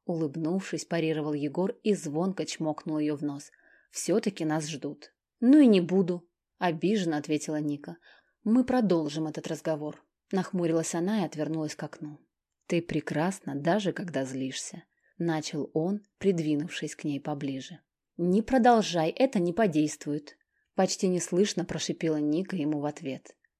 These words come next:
«Не будем заставлять ждать гостей, и тем более нет необходимости целовать жену». «Я не говорил, что не буду тебя целовать.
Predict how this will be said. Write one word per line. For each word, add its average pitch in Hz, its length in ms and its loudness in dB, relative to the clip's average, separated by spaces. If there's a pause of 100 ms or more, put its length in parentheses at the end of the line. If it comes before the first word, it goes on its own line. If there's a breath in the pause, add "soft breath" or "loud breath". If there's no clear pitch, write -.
(140)
«Не 226 260 8
будем 156 380 2
заставлять 170 560 0
ждать 170 240 2
гостей, 151 800 -6
и 240 120 6
тем 226 240 4
более 214 240 4
нет 214 240 2
необходимости 196 920 0
целовать 165 500 -2
жену». 147 380 -4 (540)
«Я 165 320 2
не 175 140 2
говорил, 175 520 2
что - 200 -6
не 156 120 -2
буду 180 280 -2
тебя 139 280 -4
целовать. 135 600 -6